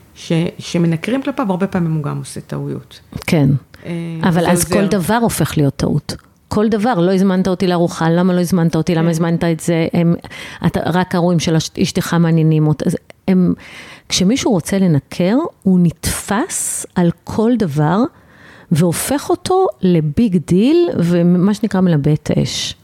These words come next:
Speaker 1: כן, לדוגמה, אבל היה לי פעם אחת נתקלתי במישהו ש-, מישהי שכלפיה היה באמת הניכור, אבל מה שהיא עשתה קודם,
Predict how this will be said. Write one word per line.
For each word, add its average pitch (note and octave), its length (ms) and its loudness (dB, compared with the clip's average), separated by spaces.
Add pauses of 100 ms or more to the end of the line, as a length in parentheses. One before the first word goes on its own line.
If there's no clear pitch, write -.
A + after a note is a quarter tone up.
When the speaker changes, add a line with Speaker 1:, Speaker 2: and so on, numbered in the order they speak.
Speaker 1:
כן, E3+ 240 -4
לדוגמה, E3+ 500 -4
אבל G#3+ 280 0
היה F#3 220 0
לי G#3 220 2
פעם G3 200 -2
אחת F#3+ 300 -4
נתקלתי B3 680 -2 (480)
במישהו G3 300 2
ש-, - 140 -4 (380)
מישהי F#3 440 -2
שכלפיה F3+ 500 -2
היה F3 300 2
באמת E3 320 0
הניכור, F3+ 440 0
אבל D#3+ 240 -2
מה F3 180 0
שהיא G3+ 140 -6
עשתה G3 220 -4
קודם, C4+ 440 -2